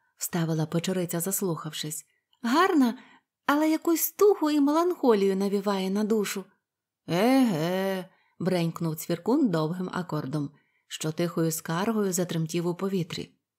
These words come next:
"Смутна моя музика, правда. Та з того часу, як мене жінка покинула, я так і не годен здобутись на веселі мелодії". "А, — співчутливо вставила печериця, —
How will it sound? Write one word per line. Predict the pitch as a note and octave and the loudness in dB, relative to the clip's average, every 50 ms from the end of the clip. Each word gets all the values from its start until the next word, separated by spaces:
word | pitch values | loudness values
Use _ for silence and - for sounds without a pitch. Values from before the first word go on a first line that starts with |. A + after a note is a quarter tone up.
| _ _ _ _ _ _ _ _ - | _ _ _ _ _ _ _ _ -14
"Смутна | - - - F#3 F#3 G3+ A#3 A3+ A3+ F#3 F3+ F#3 F#3+ G3 G3 | -10 -4 -2 0 2 2 0 0 0 -2 0 0 2 2 2
моя | G3 F#3+ F#3 F3+ F#3 F3+ | 2 2 2 0 0 0
музика, | F3+ F#3 F3+ E3+ E3+ D#3+ E3 E3+ E3 - - - - D#3 E3+ - _ - | -2 -2 -2 -4 -4 -4 -6 -6 -8 -8 -12 -12 -12 -14 -14 -16 _ -10
правда. | - F3+ E3+ E3 F3 F#3 F3 E3 - - - - - _ _ _ _ _ _ _ _ _ _ _ _ _ _ _ | -6 -2 -2 0 0 -2 -4 -4 -8 -10 -12 -12 -16 _ _ _ _ _ _ _ _ _ _ _ _ _ _ _
Та | - - F3+ | -6 -6 -4
з | - | 0
того | - C4 C4+ B3+ A3 | 0 2 2 2 2
часу, | - A#3+ A#3+ A#3+ A#3 - A3 | 4 2 2 2 2 2 0
як | G#3 G#3 - | 0 0 0
мене | F#3+ G3 F#3+ F3+ E3+ | 0 0 0 0 -2
жінка | D#3 D3 E3+ A3+ B3+ C4 B3 B3+ A3+ | -2 0 4 4 6 6 6 4 0
покинула, | A3 G#3+ G#3+ G#3+ G#3+ A3 G#3+ G#3 G3+ G3 G3 F#3+ F#3 F#3 F3+ F3+ _ - | 0 0 -2 0 2 2 2 2 2 0 0 0 -2 -4 -8 -10 _ -14
я | - E3 E3 D3+ | -10 -8 -8 -8
так | - - B3+ C4+ C4 A#3 | -4 -4 -4 -4 -2 -2
і | G#3+ | 0
не | G3+ F#3+ E3+ | 0 0 0
годен | D#3+ E3+ F#3 G#3 A3 G#3 F3+ F#3+ F#3 F3+ | 0 0 0 0 0 0 0 -2 -2 -2
здобутись | D#3+ D3+ E3 D#3+ D3 D#3+ G3+ A#3 A#3 A3+ G3+ F#3+ - | -2 0 -2 -2 0 0 0 0 0 0 -2 -4 -4
на | F#3+ F3 | -6 -4
веселі | D#3+ D#3+ - - - E3 E3 E3+ E3+ E3 | -4 -4 -4 -4 -4 -4 -2 -2 -2 -2
мелодії". | D#3+ D#3 D3+ D3+ D3 C#3+ D3 C#3 - - - - - - - _ _ _ _ _ _ _ _ _ _ _ _ _ _ - | -4 -4 -4 -4 -4 -6 -6 -8 -10 -12 -12 -12 -14 -16 -18 _ _ _ _ _ _ _ _ _ _ _ _ _ _ -6
"А, — | - C4+ C4+ C4+ C#4+ D4 D#4 D#4+ D#4+ D#4+ D#4 D4 C#4 C4 B3 A#3+ A#3 A#3 _ _ _ _ _ _ | -2 0 0 2 2 2 2 2 2 2 2 4 4 2 2 0 -2 -6 _ _ _ _ _ _
співчутливо | - - - G3+ G3 E3+ - F#3+ F3+ - F3 E3+ D#3+ E3 | -14 -8 -2 -2 -2 -2 -4 -8 -6 -4 -2 -2 0 -2
вставила | E3 E3+ - - E3 D3+ D3 D3 D3 | -2 -4 -6 -6 -6 -6 -4 -6 -6
печериця, — | D3+ - E3+ E3+ - G3 F#3 E3 D3 - - C3+ | -6 -8 -8 -6 -6 -6 -6 -6 -8 -8 -10 -14